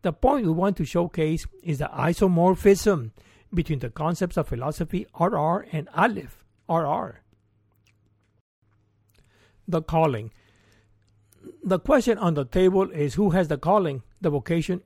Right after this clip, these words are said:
in its heart. The answer is those whose heart so motivates them, as in Exodus twenty-five, one to two.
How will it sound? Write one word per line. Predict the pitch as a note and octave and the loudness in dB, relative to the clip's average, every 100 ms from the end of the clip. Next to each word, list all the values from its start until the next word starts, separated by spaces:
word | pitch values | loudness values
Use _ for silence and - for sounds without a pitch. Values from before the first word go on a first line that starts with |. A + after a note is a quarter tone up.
| - | -4
in | D#3+ D#3+ | -2 -2
its | E3+ | -2
heart. | - - G#3+ A2+ - - - _ _ _ _ - | -4 -4 -4 -6 -12 -18 -18 _ _ _ _ -4
The | F3 | -2
answer | B3 B3+ - A3+ | -2 -2 2 2
is | E3 C#3+ | 2 2
those | D#3+ G3 G3+ - | 4 6 4 0
whose | E3 | -6
heart | - D3+ E3+ | -2 0 0
so | - E3+ | 0 0
motivates | E3 E3 - C#3+ D#3 D3+ - | 0 -2 -4 -2 -2 -2 -6
them, | C#3+ F3+ E3 C3+ D3 - | -6 -4 -4 -6 -8 -8
as | E3 | -4
in | D3+ B2+ | -4 -4
Exodus | E3+ D#3+ D#3 D#3 | -4 -4 -4 -4
twenty-five, | D3+ D#3 - C#3+ C3+ | -4 -4 -4 -2 -4
one | C3+ C3 | -6 -8
to | B2+ | -10
two. | C3+ - | -12 -14